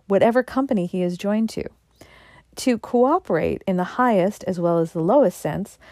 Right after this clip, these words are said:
means to get our living together. I heard it proposed lately that two young men should travel together over the world,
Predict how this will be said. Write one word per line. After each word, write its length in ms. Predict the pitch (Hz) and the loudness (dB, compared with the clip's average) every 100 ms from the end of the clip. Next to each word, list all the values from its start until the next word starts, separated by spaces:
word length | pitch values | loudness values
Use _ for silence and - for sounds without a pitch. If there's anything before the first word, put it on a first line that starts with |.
| - - | -20 -6
means 380 | 180 180 180 - | -2 0 -2 -6
to 160 | - | -8
get 340 | 156 190 269 - | -2 0 0 0
our 220 | 208 202 190 | 2 2 2
living 460 | 180 190 202 202 | 0 -2 -2 -2
together. 600 | - 175 185 185 - - - _ _ _ - - _ | -4 -6 -4 -2 -4 -12 -18 _ _ _ -20 -20 _
I 80 | 202 | -8
heard 260 | 190 269 381 | -2 0 0
it 100 | 381 | -2
proposed 460 | 220 220 196 - | -4 -2 -2 -2
lately 340 | 165 156 160 160 | -4 -4 -6 -8
that 160 | 156 | -8
two 180 | - 320 | -2 0
young 320 | 302 214 208 | 2 2 0
men 300 | 165 147 151 | -2 -2 -4
should 260 | - 180 160 | -6 -8 -8
travel 380 | - 233 294 294 | -2 2 2 0
together 440 | 220 190 180 175 | -2 0 0 0
over 200 | 170 233 | -2 -2
the 80 | 240 | -2
world, 420 | 165 139 - - | -2 -6 -8 -12